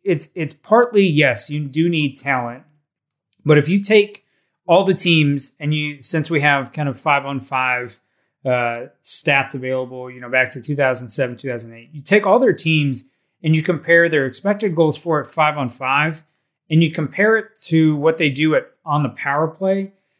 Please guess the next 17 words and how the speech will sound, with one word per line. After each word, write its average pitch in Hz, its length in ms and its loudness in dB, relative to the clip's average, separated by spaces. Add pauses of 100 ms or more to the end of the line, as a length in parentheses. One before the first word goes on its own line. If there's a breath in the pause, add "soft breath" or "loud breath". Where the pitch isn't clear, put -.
(100)
the 160 100 -6
correlation 196 760 2
really 160 360 0
isn't 135 300 -4
there. 107 380 -6 (340)
You 151 160 2
know, 151 180 4
it's, 160 300 -4
it, 185 340 -10
it's 190 180 -10
about 208 340 2
a, 160 640 2
you're 170 160 -4
explaining 202 500 0
about 156 260 2
twenty-five 185 680 0
percent 143 500 0